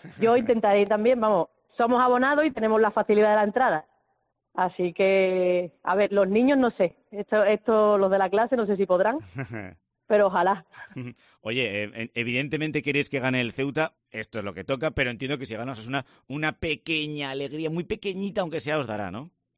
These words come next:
Speaker 1: A, a mí me dará alegría. A ver, yo quiero que gane el Ceuta, además tenemos una racha malita, tenemos, hay que remontar, pero bueno, que si gana Osasuna también me alegraré.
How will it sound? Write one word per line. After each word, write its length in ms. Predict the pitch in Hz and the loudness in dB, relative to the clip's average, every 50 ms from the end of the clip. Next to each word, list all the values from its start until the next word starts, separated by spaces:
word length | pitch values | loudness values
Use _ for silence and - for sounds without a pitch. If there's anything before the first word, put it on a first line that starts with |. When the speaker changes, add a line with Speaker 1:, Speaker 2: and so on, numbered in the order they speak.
| _ _ | _ _
Speaker 1:
A, 280 | - 277 208 202 190 180 - | -4 -2 0 0 0 0 0
a 140 | 196 196 | 0 0
mí 100 | 196 233 | 2 2
me 80 | 262 302 | 2 4
dará 240 | 302 277 247 233 226 | 4 4 4 2 2
alegría. 520 | 220 214 202 185 185 170 151 139 156 156 - | 2 2 2 2 0 0 0 -2 -4 -4 -2
A 100 | 185 190 | 0 2
ver, 140 | 208 196 190 | 2 2 0
yo 80 | 185 | 0
quiero 140 | 175 220 208 | 0 0 0
que 80 | 196 214 | 2 2
gane 160 | 208 214 214 | 2 2 2
el 60 | 202 | 2
Ceuta, 260 | - 240 247 262 285 | 2 2 2 2 2
además 220 | 277 247 214 214 208 | 2 4 4 2 2
tenemos 180 | 214 208 208 | 2 2 2
una 140 | 220 220 220 | 2 2 0
racha 280 | 214 226 220 - - 226 | 0 0 -2 -2 -2 -2
malita, 460 | 214 214 226 269 254 320 339 370 339 | 0 2 2 2 2 2 2 0 0
tenemos, 300 | - 214 208 208 208 214 202 | 0 0 0 2 2 2 2
hay 160 | 208 202 202 | 2 2 2
que 80 | 196 202 | 2 2
remontar, 500 | 208 202 196 208 208 - 254 285 330 - _ _ _ _ _ | 2 2 2 0 0 0 0 0 -2 -4 _ _ _ _ _
pero 180 | - 208 202 190 | 0 2 2 4
bueno, 220 | 190 208 202 190 | 4 4 2 2
que 120 | 170 180 - | 0 -2 -2
si 180 | - 180 175 | -2 -2 0
gana 220 | 185 180 180 190 185 | 0 0 0 0 -2
Osasuna 560 | - 202 185 - 220 220 233 247 277 294 - - | -2 -2 0 2 2 2 2 2 -2 -4 -4 -2
también 640 | 214 196 190 175 170 170 175 175 175 170 160 160 | -2 0 0 2 2 4 4 4 4 2 0 -2
me 100 | 156 170 | -2 -2
alegraré. 440 | 165 160 165 160 165 165 160 156 147 | -2 0 0 0 2 2 0 0 -2